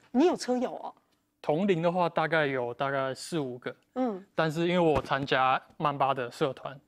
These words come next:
Speaker 2: 那社团里面大概就是年龄层是，平均年龄层是偏高一点的。那
Speaker 1: 因为车价也比较高了，说实话。
Speaker 2: 对。
Speaker 1: 嗯。
Speaker 2: 而且它主打就是一个年龄层比较广的客群，所以我觉得这样的，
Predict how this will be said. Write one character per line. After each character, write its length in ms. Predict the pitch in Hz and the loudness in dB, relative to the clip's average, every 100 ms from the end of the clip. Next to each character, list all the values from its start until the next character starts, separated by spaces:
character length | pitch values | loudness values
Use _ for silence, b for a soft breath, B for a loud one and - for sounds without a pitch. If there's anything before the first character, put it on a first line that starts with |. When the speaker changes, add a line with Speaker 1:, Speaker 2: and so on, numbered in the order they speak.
| _ _ _ _ _ | _ _ _ _ _
Speaker 2:
那 120 | 170 | -2
社 160 | 165 196 | 2 2
团 160 | 160 | 2
里 40 | 143 | 2
面 160 | 156 | 0
大 140 | 160 156 | 2 2
概 100 | 156 | 2
就 120 | 156 | 0
是 280 | 151 151 139 b b | 0 0 0 b b
年 200 | - 175 | 0 2
龄 140 | 202 208 | 4 4
层 180 | 185 180 | 4 4
是， 240 | 214 196 | 4 2
平 260 | 170 - 190 | 0 0 2
均 140 | 220 | 4
年 100 | 185 | 4
龄 100 | 180 | 2
层 140 | 170 | 2
是 80 | 160 | 0
偏 240 | 165 180 170 | 0 0 0
高 280 | - 151 160 | 2 2 0
一 80 | |
点 240 | 151 135 131 | 0 -4 -4
的。 160 | 139 - b b b b | -12 -14 b b b b
那 400 | - 180 185 165 | -2 2 2 4
Speaker 1:
因 80 | 302 | 4
为 80 | 330 | 2
车 180 | - 285 | 2 2
价 160 | 294 | 2
也 120 | 202 | 0
比 80 | 180 | -4
较 120 | 170 165 | -8 -12
高 180 | 165 | -14
了， 120 | 160 - | -14 -12
说 160 | - 170 | -12 -10
实 160 | - | -12
话。 200 | 151 165 - | -16 -20 -10
Speaker 2:
对。 260 | - 139 127 | -2 -2 -2
Speaker 1:
嗯。 320 | 214 208 170 - | -6 -6 -8 -8
Speaker 2:
而 80 | - | -4
且 120 | 165 | -2
它 120 | 151 180 | 0 -2
主 220 | - 139 | -2 -2
打 240 | 143 123 | 0 -2
就 140 | 131 139 | -4 -6
是 340 | 143 139 127 - _ _ _ _ | -4 -4 -4 -8 _ _ _ _
一 120 | - | -10
个 220 | 139 139 131 | -4 -4 -2
年 180 | 139 | -2
龄 80 | 143 | -2
层 200 | 143 143 | -2 -2
比 60 | 135 | -2
较 100 | 139 | -2
广 240 | - 127 | -2 -4
的 80 | 127 | -6
客 240 | - 165 135 | -2 0 0
群， 320 | - 127 143 - _ _ _ | -4 -12 -12 -20 _ _ _
所 200 | - 151 | -4 0
以 20 | |
我 100 | 151 | 2
觉 140 | 139 131 | 0 -2
得 60 | |
这 100 | 131 | -2
样 120 | 143 135 | -2 -2
的， 240 | 123 117 | -6 -6